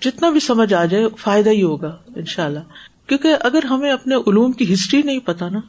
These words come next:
تو ہمیں ان پر یقین نہیں ہوگا، اور جب یقین نہیں ہوگا تو جو بھی کوئی ایسی بات کرے گا ہم اس کے خلاف بولنا شروع کر دیں گے، یہ کیا بات کر رہا ہے۔ تو ابن مسعود کی قرات میں کچھ شذوذ تھے،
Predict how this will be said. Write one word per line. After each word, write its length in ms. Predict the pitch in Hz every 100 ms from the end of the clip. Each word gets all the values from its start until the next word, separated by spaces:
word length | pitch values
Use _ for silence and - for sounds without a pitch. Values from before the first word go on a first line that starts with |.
| _ -
تو 160 | 208
ہمیں 180 | 226 262
ان 200 | 247 247
پر 160 | 247 262
یقین 460 | 202 202 220 220
نہیں 180 | 208 185
ہوگا، 280 | 170 143 143 - _ -
اور 100 | 233
جب 140 | 226
یقین 360 | 233 254 320 320
نہیں 180 | 311
ہوگا 280 | 269 233 240
تو 120 | 240 226
جو 140 | 220 240
بھی 120 | 247
کوئی 160 | 240
ایسی 220 | 214 202 214
بات 280 | 190 190
کرے 160 | 202 202
گا 60 | 202
ہم 60 |
اس 120 | 196
کے 80 | 202
خلاف 280 | 196 185 180
بولنا 280 | 165 170 170
شروع 220 | 170 165
کر 140 | 165
دیں 140 | 151 160
گے، 60 |
یہ 140 | 165 202
کیا 160 | 208
بات 280 | 185 156 156
کر 100 | 147
رہا 80 | 147
ہے۔ 60 | 147 _ _ _ _
تو 180 | 240 240 -
ابن 180 | 247 294
مسعود 540 | 285 233 - 269 302 302
کی 160 | 269
قرات 500 | 262 214 185 202 208
میں 320 | 190 185 185 233 - _
کچھ 160 | - 214
شذوذ 580 | - 208 185 220 208 -
تھے، 140 | 147